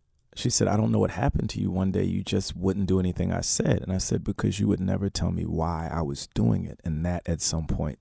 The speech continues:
didn't make sense to me anymore." And that was really it. And it was, in effect, if you're a child and you just stop doing what your parents say, that is absolutely insubordination. This is an authority figure and you are refusing to do what the, but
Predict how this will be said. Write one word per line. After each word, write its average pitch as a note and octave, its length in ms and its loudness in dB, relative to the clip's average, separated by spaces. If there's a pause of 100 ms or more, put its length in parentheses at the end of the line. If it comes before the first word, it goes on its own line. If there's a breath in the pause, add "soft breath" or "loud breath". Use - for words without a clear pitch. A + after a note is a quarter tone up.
didn't - 260 -4
make B1+ 200 -4
sense - 300 -6
to - 120 -8
me G1+ 80 -6
anymore." G1+ 360 -12 (720)
And F#2 120 4
that A2 120 10
was A2+ 140 10
really F#2+ 260 6
it. - 180 2
And F2+ 140 2
it F2 120 -2
was, G2+ 380 10 (300 soft breath)
in G2 120 4
effect, - 500 4
if - 120 -4
you're F#2+ 120 6
a F2+ 40 4
child G2+ 520 2
and F2 160 2
you F#2+ 120 2
just F2+ 220 0
stop F#2+ 320 -2
doing F#2 220 4
what F2+ 160 0
your F2 60 0
parents E2 340 0
say, - 160 -2
that - 180 0
is - 200 -2
absolutely F2+ 580 0
insubordination. - 800 0
This E2+ 180 -4
is - 100 -4
an E2 80 2
authority F2+ 360 0
figure F2+ 360 -4
and D#2+ 180 -4
you F2+ 160 0
are F2 120 0
refusing F2+ 580 -2
to E2+ 100 -4
do E2+ 220 -2
what F2 200 -4
the, E2 160 -2 (460 soft breath)
but - 300 6